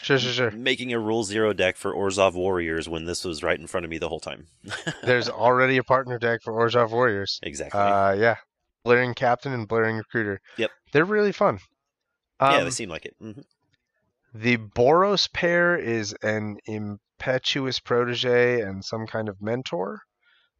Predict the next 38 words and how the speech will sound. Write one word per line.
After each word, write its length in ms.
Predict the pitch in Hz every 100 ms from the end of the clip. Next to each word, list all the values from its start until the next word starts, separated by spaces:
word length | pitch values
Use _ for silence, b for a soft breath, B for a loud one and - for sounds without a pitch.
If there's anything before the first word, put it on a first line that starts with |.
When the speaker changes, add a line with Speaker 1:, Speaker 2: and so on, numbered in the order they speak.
| -
Speaker 1:
Uh, 320 | 104 101 101
I 80 | 95
think 240 | 107 143 135
they're 480 | 131 123 120 113 113 -
the 160 | 104
weakest 500 | 101 117 117 117 -
of 160 | 107 104
all 220 | 104 110
of 100 | 104
these. 260 | 104 107 101
I 60 | 92
think 260 | 117 107
one 200 | 98 107
of 120 | 104 98
them 220 | 101 95
taps 360 | - 104 101 -
a 60 |
creature 360 | - 107 101 107
and 120 | 98
the 60 | 95
other 120 | 98
one 140 | 98
gets 220 | 92 90 -
a 60 |
power 340 | - 101 101 98
boost 400 | 101 98 - 101
equal 220 | - 98
to 240 | - 98
a 60 | 87 -
tapped 360 | - 87 - -
creature's 420 | 101 98 101 98
power. 420 | - 107 110 113 B B
Speaker 2:
Mm-hmm. 280 | 101 92 92 _
Speaker 1:
They're 420 | 113 127 123 110 _ _ _ -
aggressively 920 | 113 110 107 110 104 - 101 101 98
mediocre. 720 | 92 92 90 92 87 - 85 - b -
Speaker 2:
Sure. 220 | - -
Speaker 1:
Um, 400 | 104 101 98 92